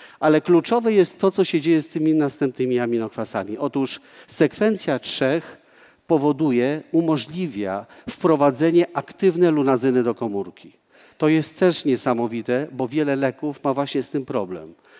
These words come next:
Albo jest to dyfuzja, albo jest, jest to działanie jakichś pomp prostych, ale tu jest specjalna sekwencja trzech aminokwasów, które kotwiczą to białko na powierzchni komórki nowotworowej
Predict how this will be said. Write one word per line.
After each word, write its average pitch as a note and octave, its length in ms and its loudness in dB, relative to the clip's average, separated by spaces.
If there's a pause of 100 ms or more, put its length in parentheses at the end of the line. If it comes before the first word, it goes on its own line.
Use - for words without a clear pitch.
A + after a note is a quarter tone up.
(180)
Albo C#3+ 300 2
jest C#3 260 2
to B2 120 0
dyfuzja, D#3 720 -2 (340)
albo C3+ 300 2
jest, C3+ 200 2
jest C3+ 140 -4
to C#3+ 80 0
działanie C#3 360 2
jakichś B2+ 380 -4
pomp C3 440 0
prostych, D3 760 -2 (260)
ale B2+ 260 0
tu C#3+ 120 -2
jest C#3+ 340 0
specjalna F3 800 0
sekwencja D3 600 -4
trzech - 300 -6
aminokwasów, A#2 880 -4 (300)
które B2 300 -2
kotwiczą D#3 680 -2
to B2 140 -6
białko A2 580 -2 (280)
na C3+ 340 0 (400)
powierzchni C3+ 500 0
komórki B2+ 420 0
nowotworowej A#2+ 720 -4